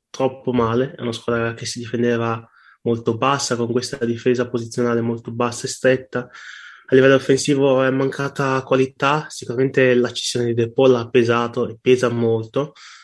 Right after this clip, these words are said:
Pereira è un po' mancato in alcune situazioni, tra l'altro anche fuori in questo momento, quindi manca la sua qualità, manca la sua inventiva a centrocampo e sulla tre quarti. Eh, stiamo scoprendo Beto che si sta dif-,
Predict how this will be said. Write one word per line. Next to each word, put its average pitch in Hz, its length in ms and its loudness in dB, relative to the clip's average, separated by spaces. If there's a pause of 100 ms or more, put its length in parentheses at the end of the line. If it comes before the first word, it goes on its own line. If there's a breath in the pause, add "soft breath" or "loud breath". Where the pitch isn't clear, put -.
(200 loud breath)
Pereira 127 600 4
è 117 60 0
un 117 120 -2
po' 117 120 -6
mancato 120 420 0
in 120 60 0
alcune 117 200 0
situazioni, 131 460 0
tra 120 140 0
l'altro 117 220 -2
anche 110 200 -6
fuori 117 260 2
in 113 80 0
questo 117 300 -6
momento, 117 480 -2
quindi 117 240 -2
manca 117 300 -2
la 110 60 -2
sua 110 180 -6
qualità, 113 420 -2
manca 113 240 -4
la 107 60 -6
sua 110 260 -6
inventiva 113 640 -2 (880 soft breath)
a 131 100 -2
centrocampo 127 540 0
e - 20 -6
sulla 127 200 0
tre 156 120 -2
quarti. 147 600 -2 (480 soft breath)
Eh, - 220 -16
stiamo 151 340 4
scoprendo 147 600 2
Beto 156 320 2
che 120 80 -14
si - 140 -14
sta 131 140 0
dif-, 127 340 -6